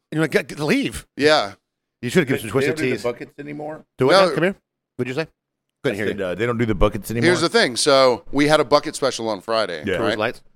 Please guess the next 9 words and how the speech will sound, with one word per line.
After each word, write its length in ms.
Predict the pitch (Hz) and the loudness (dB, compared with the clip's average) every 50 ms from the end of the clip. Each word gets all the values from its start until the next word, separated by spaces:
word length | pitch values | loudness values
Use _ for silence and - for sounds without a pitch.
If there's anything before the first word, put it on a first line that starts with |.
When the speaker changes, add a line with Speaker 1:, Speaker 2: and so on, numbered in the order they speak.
| _ _ _ _ _ _ | _ _ _ _ _ _
Speaker 2:
No, 160 | 131 147 139 | -2 0 0
they 100 | 123 127 | 2 2
were, 140 | 123 117 117 113 | 2 2 2 2
uh, 200 | 110 107 107 110 | 2 2 0 -2
Classic 420 | - - 156 147 139 - 143 - | 0 0 2 2 2 0 -4 -4
City 200 | - 143 131 127 | -2 0 0 2
Lager, 440 | 120 131 131 113 85 82 80 80 87 | 2 2 2 0 -2 -6 -10 -8 -8
Athens, 360 | - 104 107 - 104 98 92 _ - | -8 -8 -8 -8 -12 -18 -18 _ -14
Georgia. 260 | 98 90 - 82 | -14 -14 -14 -18